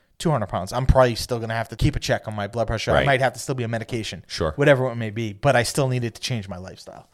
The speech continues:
Speaker 2: Right.
Speaker 1: Um, so I'm like, "All right, let me go to what worked for me all those times, and I'm gonna go back to Weight Watchers."
Speaker 2: Yeah.
Speaker 1: Um,
Speaker 2: Yep.
Speaker 1: and I did, and it worked really well for me.
Speaker 2: Yeah.
Speaker 1: And, but it was, my approach this time was so different.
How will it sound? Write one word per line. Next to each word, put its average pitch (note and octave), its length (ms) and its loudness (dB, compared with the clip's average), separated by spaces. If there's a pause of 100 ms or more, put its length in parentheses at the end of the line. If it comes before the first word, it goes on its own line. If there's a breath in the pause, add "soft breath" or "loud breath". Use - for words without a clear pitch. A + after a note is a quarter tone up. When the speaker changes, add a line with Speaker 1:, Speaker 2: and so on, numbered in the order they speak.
(140)
Speaker 2:
Right. C#2 200 -6 (320 soft breath)
Speaker 1:
Um, G#2 540 -6
so A2+ 360 -2
I'm A2 180 -2
like, G#2+ 180 -4
"All C3+ 80 8
right, F3 180 6
let B2 80 -2
me C#3 140 0
go C3 240 4
to - 220 -4
what A#2+ 300 -2
worked A#2 240 -6
for - 100 -10
me A2 400 -6 (500)
all A2+ 160 4
those G#2 200 -2
times, G#2+ 420 0
and A2 80 0
I'm A2 60 -2
gonna A2+ 120 -4
go G#2 100 -8
back G2+ 220 -4
to - 80 -8
Weight F#2+ 200 -6
Watchers." - 360 -18
Speaker 2:
Yeah. D#2+ 240 0
Speaker 1:
Um, A#2 460 -10
Speaker 2:
Yep. G#2 220 -4 (440 soft breath)
Speaker 1:
and B2+ 120 -2
I C3 60 6
did, F#3 260 2 (160)
and A2 460 -4
it G#2+ 140 -8
worked A2 200 -4
really G#2+ 180 -4
well G#2 160 -4
for - 140 -14
me. A#2 200 -16 (180)
Speaker 2:
Yeah. D2+ 120 0
Speaker 1:
And, A2 200 -6
but C3+ 200 4
it C3+ 140 -2
was, B2 280 0
my B2+ 140 0
approach A#2+ 380 -2
this A#2 140 -8
time G#2+ 180 -4
was G2+ 120 -8
so A2 240 -4
different. - 340 -14